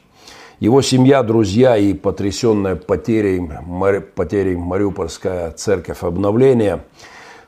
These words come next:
а, прощались с пастором в этот день ровно шесть лет тому,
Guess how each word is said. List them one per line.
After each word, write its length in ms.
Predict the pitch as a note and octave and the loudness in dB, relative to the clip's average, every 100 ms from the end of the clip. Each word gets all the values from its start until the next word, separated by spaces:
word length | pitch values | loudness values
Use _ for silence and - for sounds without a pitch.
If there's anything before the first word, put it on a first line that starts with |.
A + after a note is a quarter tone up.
| _ | _
а, 320 | D2 D#2+ D#2+ | -4 -2 -2
прощались 680 | D2 F#2+ F#2+ D3 C3 G#2 - | -2 -2 0 2 2 2 -2
с 160 | - - | -8 -4
пастором 640 | A#2+ A#2 - G#2 F#2+ F2 | 0 0 0 -2 -2 0
в 60 | F2+ | 0
этот 360 | F2+ F2 D#2+ | 0 -2 -2
день 320 | F#2 G2 F#2 | -2 -2 -2
ровно 480 | D#2+ E2 F#2+ E2+ E2+ | -6 -4 -4 -4 -6
шесть 320 | - F2 E2+ | -8 -8 -8
лет 260 | F2+ F2 - | -6 -6 -4
тому, 460 | E2+ F#2+ G#2 G2 | -4 -2 0 -2